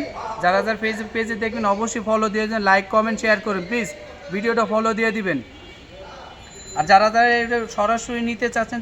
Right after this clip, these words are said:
চলে আসতে পারেন মৌচাক মার্কেট, ঢাকা বারোশো সতেরো, দোকান নাম্বার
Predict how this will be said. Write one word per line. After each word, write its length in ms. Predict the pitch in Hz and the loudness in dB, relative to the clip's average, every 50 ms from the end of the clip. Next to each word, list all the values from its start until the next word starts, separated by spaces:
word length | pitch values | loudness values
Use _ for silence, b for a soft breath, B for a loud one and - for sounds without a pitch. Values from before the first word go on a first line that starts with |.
| - | -6
চলে 160 | 226 214 208 226 226 | -4 -2 0 0 0
আসতে 180 | 220 - 240 220 220 | 0 -2 -4 0 2
পারেন 240 | 220 214 220 233 240 254 - - - - - - - - - - - - - - - - - - - - - - - - - - - - - - - - | 2 2 2 0 -2 -4 -10 -12 -14 -14 -16 -16 -18 -18 -20 -20 -20 -20 -20 -20 -20 -20 -20 -20 -20 -20 -20 -20 -20 -18 -18 -16 -16 -16 -14 -12 -8 -4
মৌচাক 340 | 175 202 208 202 226 220 214 - 220 | -4 -4 -2 0 0 0 0 2 2
মার্কেট, 280 | 208 208 208 208 220 190 185 | 0 2 2 0 2 4 6
ঢাকা 160 | 185 190 - 208 196 | 6 6 6 4 6
বারোশো 320 | 202 202 214 214 208 - 214 196 | 4 4 4 2 -4 -4 -6 -4
সতেরো, 260 | 208 202 202 220 208 208 190 202 | -4 -4 -2 -2 -4 -4 -4 -4
দোকান 200 | 202 - 202 208 202 | -2 -2 0 0 0
নাম্বার 220 | 202 196 190 190 | 0 2 2 2